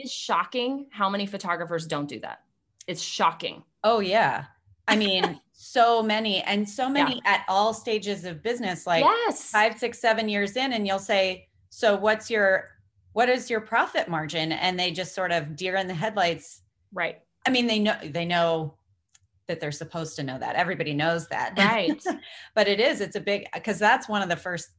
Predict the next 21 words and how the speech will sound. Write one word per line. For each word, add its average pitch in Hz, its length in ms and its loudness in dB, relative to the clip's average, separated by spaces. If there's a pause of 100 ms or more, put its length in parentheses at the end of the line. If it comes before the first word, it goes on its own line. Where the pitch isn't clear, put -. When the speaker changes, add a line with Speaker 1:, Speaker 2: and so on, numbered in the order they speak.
(120)
Speaker 2:
parts 185 360 -4
of 151 200 -8
my 214 260 0
course 156 360 -2
that 151 120 -6
I 147 160 2
teach 147 340 -8
is, 143 160 -8
like, 139 180 -6
"Okay, 143 240 -6
we're 147 100 -2
gonna 135 140 -6
go 131 120 -6
through 135 180 -10
all 131 100 -4
your 151 140 -6
numbers." 220 440 -2 (320)
And 180 120 0
Speaker 1:
Yeah. 180 100 -2
Speaker 2:
it's 165 100 -8
a, 165 380 4